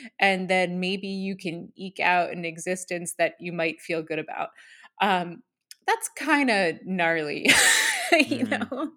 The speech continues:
Speaker 2: Yeah.
Speaker 1: in, in so many different ways. And he used to call, uh, his experience with depression, which I share, I also suffer from depression,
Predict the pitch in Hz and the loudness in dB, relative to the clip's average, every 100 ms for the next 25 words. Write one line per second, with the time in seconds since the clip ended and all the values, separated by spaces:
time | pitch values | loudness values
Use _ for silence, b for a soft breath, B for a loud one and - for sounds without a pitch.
0 | - 107 110 247 - 311 - 262 262 269 | -10 -4 2 4 4 2 0 0 -2 -8
1 | B 349 - 240 226 - 247 254 233 214 | B -4 0 0 0 0 2 2 0 -2
2 | 202 202 202 185 180 180 190 175 170 B | -2 -2 -2 -6 -4 -4 -2 -6 -10 B
3 | B B 196 196 208 214 214 214 - 202 | B B -4 -4 -6 -6 -6 -6 -8 -8
4 | 202 - 180 180 175 175 170 - 170 170 | -8 -4 -2 0 0 -2 -4 -4 -4 -4
5 | 180 196 170 170 - 180 175 170 175 175 | -4 -6 -8 -12 -8 -6 -6 -8 -10 -10
6 | 165 170 - 185 - 170 170 165 165 - | -10 -8 -4 -4 -6 -10 -8 -6 -8 -6
7 | 156 165 180 151 151 170 170 160 - 175 | -6 -4 -6 -6 -8 -10 -10 -12 -14 -12
8 | 170 160 170 147 151 170 170 | -12 -14 -14 -14 -12 -12 -12